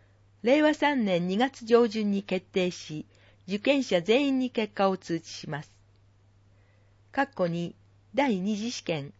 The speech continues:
丸一、対象者。土木技師の第一次試験合格者。丸二、記述等。令和三年二月中旬から下旬に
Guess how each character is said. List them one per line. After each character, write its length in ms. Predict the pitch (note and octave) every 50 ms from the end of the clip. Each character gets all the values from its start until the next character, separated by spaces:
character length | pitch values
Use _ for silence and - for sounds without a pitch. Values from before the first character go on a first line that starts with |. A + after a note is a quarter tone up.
| _ _ _ _ _ _ _ _ _ _ _ _ _ _ _ -
丸 260 | G#3 G#3+ A#3 A#3 B3
一、 480 | A#3+ A3 G3+ - - - F#3 F3+ E3+ - _ _ _ _ _ _ _ _ _
対 180 | - C4 C#4+ C#4
象 300 | - - D#4+ C4 G#3+ F3+
者。 300 | - - C#3 B2+ C3 - _ _ _ _ _ _ _ _ _ _ _ _ _ _ _ _ _ _ _ _ -
土 100 | A3 A3
木 220 | C#4+ D4 - D4
技 100 | C#4+ D4+
師 160 | C#4+ - G3+
の 160 | F#3+ F#3 E3+
第 240 | D#3+ G#3 A3+ C4+ B3+
一 260 | - - G3+ - G#3+
次 140 | G3+ G3 G3
試 140 | G3 - -
験 240 | - G#3 G3 E3+ D#3+
合 180 | - F3 G3
格 260 | - - F#3+ - - -
者。 280 | - - - - - - _ _ _ _ _ _ _ _ _ _ _ _ _ _ _ _ _ _ _ _ _ _ _ _
丸 260 | - G3+ A3 A3 B3 A#3+
二、 260 | A3+ A3 G#3+ G#3+ - _ _ _ _ _ _ _ - _ _ _ _ -
記 140 | - G#3+
述 320 | G#3+ B3+ C#4+ C#4 - - -
等。 400 | - - A3+ G3+ E3+ C#3+ - - _ _ _ _ _ _ _ _ _ _ _ _ _ _ _ _ -
令 180 | A3 B3+ D4 D4+
和 100 | D#4 D4+
三 280 | - D4 D4 D4 C4
年 240 | A3 G3 F3+ F3 F3
二 100 | F3+ G3+
月 240 | B3 D4 D4+ - -
中 240 | - - B3 B3 A#3
旬 240 | G#3+ A3 G#3+ G#3
か 140 | G3+ - F#3
ら 100 | F3+ E3+
下 180 | D#3+ E3+ F3 F3
旬 320 | F3 G#3+ A3+ A3 G#3 G3+
に 220 | F#3+ F#3 F#3 F#3+